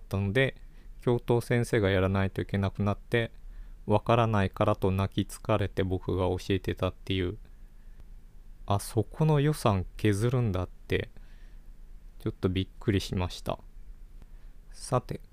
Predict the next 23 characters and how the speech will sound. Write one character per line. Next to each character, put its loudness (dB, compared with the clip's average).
こ 2
こ 2
か 2
ら 6
本 2
題 4
な 4
ん 2
で -2
す -4
が、 2
え 2
ー、 -10
最 0
近、 0
エ 4
ム 4
ワ 4
ン 0
の 2
Mac 2
mini 4
を -4